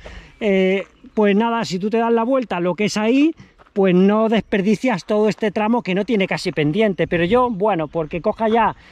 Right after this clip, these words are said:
el positivo un poco bien, que le dé tiempo a coger el desnivel, pues me vengo para acá.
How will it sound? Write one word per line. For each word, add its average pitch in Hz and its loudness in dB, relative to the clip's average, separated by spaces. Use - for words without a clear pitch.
el 185 -2
positivo 196 -4
un 208 -2
poco 202 -2
bien, 233 2
que 180 -4
le 165 0
dé 185 0
tiempo 208 -2
a 196 0
coger 196 -4
el 196 -2
desnivel, 196 0
pues 175 2
me 165 2
vengo 202 0
para 123 -6
acá. 139 -4